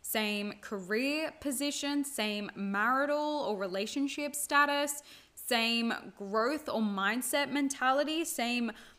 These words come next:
personal growth, personal development, physical health, physical development. I'm not to say, like,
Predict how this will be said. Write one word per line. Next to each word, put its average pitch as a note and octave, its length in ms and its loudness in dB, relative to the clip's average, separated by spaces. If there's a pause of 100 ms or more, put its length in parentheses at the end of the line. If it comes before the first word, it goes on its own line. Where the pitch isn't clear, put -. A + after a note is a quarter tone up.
(240)
personal A#3 480 0
growth, G#3 600 0
personal G#3+ 400 -2
development, B3+ 600 0 (100)
physical C4 400 -2
health, C4+ 380 0
physical A#3+ 280 -4
development. C#4+ 520 -2 (200)
I'm C#4 80 -2
not A#4 200 0
to E4 120 -2
say, C#4+ 320 4
like, C4 260 2